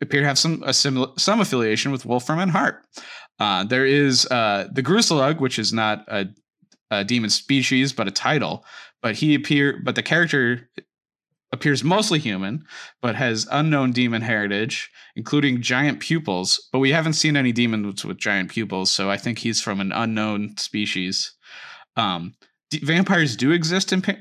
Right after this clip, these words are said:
in Pylea, and they're called the Van Tal. Um, and there's also blue, uh, blue skin demon species,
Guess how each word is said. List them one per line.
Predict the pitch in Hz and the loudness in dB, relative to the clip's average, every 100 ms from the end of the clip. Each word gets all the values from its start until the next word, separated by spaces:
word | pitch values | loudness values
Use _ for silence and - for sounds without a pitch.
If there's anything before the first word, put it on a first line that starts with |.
| - | -4
in | 160 165 | -2 -2
Pylea, | 156 160 165 180 | 0 0 2 2
and | 170 135 | 2 0
they're | |
called | 120 143 123 | 0 -2 -2
the | 110 | -2
Van | 104 127 135 | 0 0 0
Tal. | 143 - 127 107 - 117 - _ _ _ - - - _ _ _ _ | -2 0 0 0 -2 -6 -8 _ _ _ -20 -20 -20 _ _ _ _
Um, | 113 107 98 98 | -2 0 0 -2
and | 127 | 0
there's | 147 151 | 2 2
also | 180 180 147 | 2 2 2
blue, | 131 175 220 - 147 | 2 2 2 -2 0
uh, | 131 | -2
blue | 123 139 202 | -2 0 2
skin | 240 - 165 135 | 2 2 2 2
demon | 135 135 | 2 2
species, | 123 - 117 110 123 135 - - | 0 0 0 0 0 2 0 -4